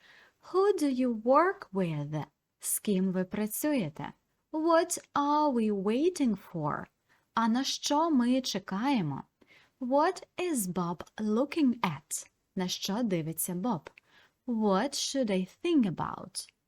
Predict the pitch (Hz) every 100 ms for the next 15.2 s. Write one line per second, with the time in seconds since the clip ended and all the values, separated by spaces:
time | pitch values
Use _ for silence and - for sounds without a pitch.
0 | _ _ - 226 - - 220 - - 196
1 | - 170 170 - 170 165 170 233 262 170
2 | - - - _ _ _ _ - 269 311
3 | 320 - - 240 247 285 403 311 190 -
4 | 196 175 165 185 240 - 214 190 185 185
5 | 208 - 302 302 - - 185 170 156 165
6 | 170 - 214 240 247 - 117 - _ -
7 | - _ 185 220 247 - 302 214 - _
8 | - 233 240 233 208 160 151 - 180 190
9 | 254 320 285 208 156 151 151 165 - 196
10 | 214 160 - _ _ _ _ _ _ _
11 | _ 202 196 196 247 302 339 330 320 311
12 | - 285 247 220 - 190 185 175 196 262
13 | 330 339 370 370 339 - 202 233 - -
14 | 277 165 165 190 - 170 - 147 170 180
15 | 156 156